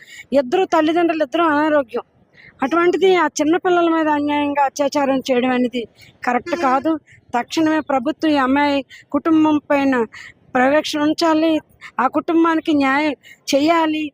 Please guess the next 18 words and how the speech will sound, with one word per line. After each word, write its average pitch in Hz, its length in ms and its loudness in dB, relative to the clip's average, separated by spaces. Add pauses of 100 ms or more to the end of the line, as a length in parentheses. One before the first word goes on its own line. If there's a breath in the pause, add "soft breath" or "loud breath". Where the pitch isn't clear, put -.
(120)
నష్టపరిహారం 277 720 -2
ఇవ్వాలి. 302 420 -2 (440 loud breath)
ఏదైతే 349 640 0 (160)
ఆ 262 120 0
కుటు-, 302 320 -4 (100)
ఆ 269 100 4
అమ్మాయి 302 260 2
మీద 320 240 0
అత్యాచారం 302 540 0
చేశాడో 285 540 0 (420 loud breath)
ఇటువంటివి 359 480 2
మళ్ళీ 330 400 2
రిపీట్ 294 360 -4
కాకుండా 302 680 0 (580)
అటువంటి 339 380 0
వాళ్ళని 330 200 0
కఠినంగా 285 400 -4
శిక్షించాలి. 208 640 -6